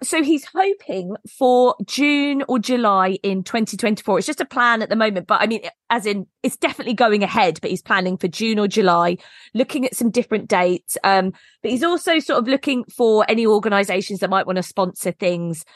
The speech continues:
Have a look on his, um, social media. I'll put the links all below. You'll be able to find him. Send him a message if you need any more information. But I'm literally just wanted to say I'm so pleased. And I'm so pleased he let us know, 'cause obviously I, I asked him permission and said, "Do you mind if I,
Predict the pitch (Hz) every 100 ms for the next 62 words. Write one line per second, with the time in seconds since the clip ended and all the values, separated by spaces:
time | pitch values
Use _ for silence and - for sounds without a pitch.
0 | _ - 339 359 381 392 320 311 285 240
1 | 302 269 277 294 294 285 247 214 349 294
2 | 254 - 226 185 190 220 214 214 214 208
3 | - 202 233 247 226 - 190 185 190 180
4 | 185 - 311 269 220 185 190 - 202 185
5 | 180 165 180 214 247 208 208 185 175 170
6 | 190 185 - 190 208 - - - - 277
7 | 285 320 - 262 208 220 233 214 202 180
8 | 185 - 233 214 220 170 - 214 208 -
9 | 277 - 240 190 214 208 185 185 214 180
10 | 160 190 - 240 196 175 190 190 180 170
11 | 170 180 165 131 95 - _ _ _ -
12 | 156 185 160 180 185 180 170 170 170 160